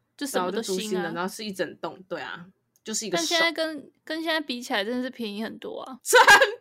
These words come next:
Speaker 2: 的，我好想要再回去住哦。
Speaker 1: <laughs> 我跟你讲，我那时候住，就是住振兴，他那时候才一个房间收一，四千一耶。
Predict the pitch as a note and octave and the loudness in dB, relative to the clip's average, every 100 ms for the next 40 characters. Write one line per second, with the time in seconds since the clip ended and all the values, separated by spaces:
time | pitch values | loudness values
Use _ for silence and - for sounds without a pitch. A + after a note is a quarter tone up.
0 | _ G4+ F#4 E4+ D#4 C4+ G3+ - - - | _ 6 8 8 4 2 -2 -8 -14 -14
1 | - - A#3+ C#4 C4 A#3+ C4+ F#3 G#3+ F#3+ | -6 -2 2 2 2 4 2 2 -2 -4
2 | G#3+ F3+ F3+ - - _ - - - - | -4 -4 -4 -14 -20 _ -20 -18 -16 -6
3 | B3+ C4+ F4+ F#4 C4+ A3 D4+ - A#3+ B3 | 0 2 4 6 6 4 2 2 0 0
4 | C#4+ A#3 - - - C4+ C4+ C#4 A#3+ A#3+ | -6 -6 -10 -12 -8 -6 -6 -6 -2 -2
5 | A3+ A3+ G3+ G3+ A#3+ _ _ _ - E4+ | -2 -4 -8 -10 -14 _ _ _ 0 2
6 | F4+ F4 D4 C#4 C#4+ A3+ A3+ A3 G3+ F#3+ | 2 2 2 2 2 2 2 -2 -4 -4
7 | - A3+ A3+ G#3 A3+ A#3+ B3+ - - A#3 | -2 -2 0 -2 -2 -2 -4 -4 -2 -2
8 | A3+ B3 - - - C4 G#3+ B3 G#3 G#3 | -2 -8 -10 -10 -6 -6 -4 -4 -6 -8
9 | G#3 G3+ G3+ | -12 -6 -6